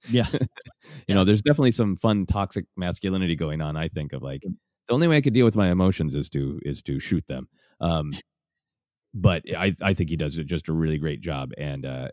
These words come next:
Speaker 2: and I think he plays that, he plays that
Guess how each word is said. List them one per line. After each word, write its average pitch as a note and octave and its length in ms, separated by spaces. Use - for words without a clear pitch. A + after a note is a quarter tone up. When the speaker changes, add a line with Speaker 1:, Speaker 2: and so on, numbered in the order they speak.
Speaker 2:
and F2 160
I D2 60
think D#2 260
he D#2 120
plays D2 640
that, - 160
he F2 160
plays - 560
that C#2+ 280